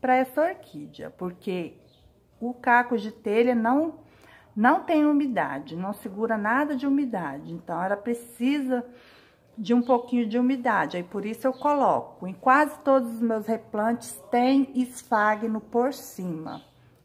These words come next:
Por quê? Porque o meu substrato é aquele substrato que é bem sequinho, que não vai segurar muita umidade. Então, precisa. Vou deixar um, o link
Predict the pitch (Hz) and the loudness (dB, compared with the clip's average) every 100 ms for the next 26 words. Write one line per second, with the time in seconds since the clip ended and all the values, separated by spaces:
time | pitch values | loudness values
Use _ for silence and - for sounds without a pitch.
0 | _ 285 294 - 196 151 - 196 202 214 | _ -8 -8 -6 -8 -8 -10 -10 -4 -2
1 | 214 214 240 208 - 220 208 214 226 220 | -2 -6 -8 -12 -8 0 2 2 0 -2
2 | 233 214 - 214 214 - 214 208 208 - | -2 -6 -8 -10 -10 -6 2 4 2 -4
3 | - - 277 302 370 381 - _ - - | -20 -4 -2 -2 -4 -12 -20 _ -20 -20
4 | _ 247 262 277 311 311 294 240 - - | _ -4 -2 2 0 0 0 0 0 4
5 | 277 285 285 277 269 285 294 262 254 - | 6 6 4 2 2 4 4 2 0 -4
6 | 220 233 208 208 214 214 254 330 320 254 | -2 2 2 2 2 4 4 2 0 0
7 | 233 202 170 165 165 208 226 269 294 - | 0 -2 0 2 4 2 -2 -8 -10 -12
8 | _ _ _ _ _ _ _ 202 208 226 | _ _ _ _ _ _ _ -4 -2 0
9 | 277 294 - 190 160 - 143 - - - | -2 -4 -10 -10 -10 -12 -16 -18 -20 -20
10 | - _ - - - 202 214 233 247 220 | -20 _ -20 -20 -8 -2 2 2 4 2
11 | 240 233 - 247 220 247 262 - 170 165 | 4 0 0 0 4 2 2 -2 -8 -8